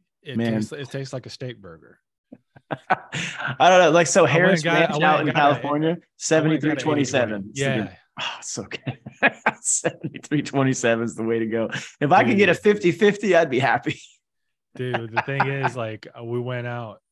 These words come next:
Speaker 1: and, uh, on her birthday, she wanted to go to this place called Jack's, and they have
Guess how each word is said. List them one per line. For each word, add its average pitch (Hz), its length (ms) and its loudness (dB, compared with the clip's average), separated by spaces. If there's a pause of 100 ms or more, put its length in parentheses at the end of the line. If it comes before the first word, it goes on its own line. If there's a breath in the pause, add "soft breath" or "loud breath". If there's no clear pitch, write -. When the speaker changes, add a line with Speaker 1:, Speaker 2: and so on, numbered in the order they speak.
Speaker 1:
and, 107 500 -16
uh, 101 380 -20
on 107 140 -16
her 127 160 -8
birthday, 110 440 -12
she 110 160 -14
wanted 110 200 -12
to 104 40 -14
go 107 160 -12
to 107 80 -14
this 104 160 -16
place 104 420 -18
called 95 280 -20
Jack's, 104 500 -18
and 98 80 -20
they 98 100 -20
have 95 140 -20